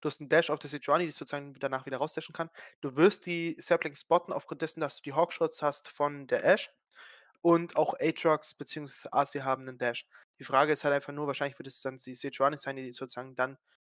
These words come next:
kurz reinsteppt, mit de-, mit dem Dash und wieder raushüpft und damit sind die Saplings gecleared. Ähm, potenziell kannst du ja auch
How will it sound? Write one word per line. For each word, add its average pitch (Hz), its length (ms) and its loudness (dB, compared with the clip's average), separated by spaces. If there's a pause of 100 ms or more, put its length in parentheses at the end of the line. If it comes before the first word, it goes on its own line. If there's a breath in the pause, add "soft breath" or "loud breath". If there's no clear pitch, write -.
(180)
kurz 180 300 4
reinsteppt, 170 680 2 (320)
mit 151 180 -6
de-, 147 220 -2
mit 135 180 -10
dem 143 80 -14
Dash 147 260 2
und 143 60 -10
wieder 127 140 -4
raushüpft 156 520 2 (360 soft breath)
und 143 160 -4
damit 143 220 4
sind 139 100 -8
die 131 60 -6
Saplings 131 380 -4
gecleared. - 340 -10 (500 soft breath)
Ähm, 143 920 2 (1200)
potenziell 160 300 0
kannst 151 200 2
du 156 40 4
ja 143 60 6
auch 139 80 -2